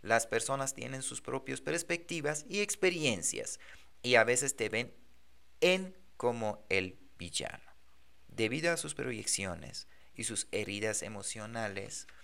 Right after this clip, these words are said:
muchas veces esa ira que tienen hacia ti no es sobre ti, sino es sobre los conflictos internos que ellos tienen. Entonces, no te culpes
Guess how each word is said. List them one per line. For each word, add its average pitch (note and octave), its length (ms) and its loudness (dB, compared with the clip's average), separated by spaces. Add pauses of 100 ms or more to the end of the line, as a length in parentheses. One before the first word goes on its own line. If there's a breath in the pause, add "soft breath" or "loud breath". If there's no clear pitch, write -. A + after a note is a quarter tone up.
(280 loud breath)
muchas F3 440 -2
veces - 380 -4 (100)
esa - 380 -4 (200)
ira G#2 460 -6 (460 soft breath)
que A2+ 160 -4
tienen A#2+ 420 -6
hacia B2+ 420 -4
ti A2 280 -10
no E3 260 -4
es F#3 80 -2
sobre A2 340 -2
ti, - 300 -10
sino G2 440 -2
es A#2+ 120 -2
sobre A2 400 -2
los A2 240 -8
conflictos D3+ 760 -8
internos D3+ 640 -4 (300 loud breath)
que C4 160 -2
ellos - 320 -4
tienen. - 400 -8 (480 loud breath)
Entonces, A#2 580 2 (200 loud breath)
no A#2+ 280 -4
te D3+ 300 0
culpes - 720 -2